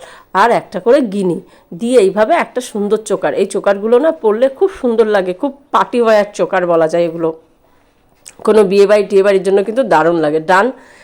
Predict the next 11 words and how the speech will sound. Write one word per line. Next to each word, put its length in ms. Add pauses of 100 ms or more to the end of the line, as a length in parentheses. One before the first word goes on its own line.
(140)
এটা 240
হলো 320 (260)
সেকেন্ড। 500 (220)
কানের 300
দুল 140
বানিয়ে 320
নেবো। 220
গিনিতে 800
যেহেতু 340
ফুটো 300
আছে, 360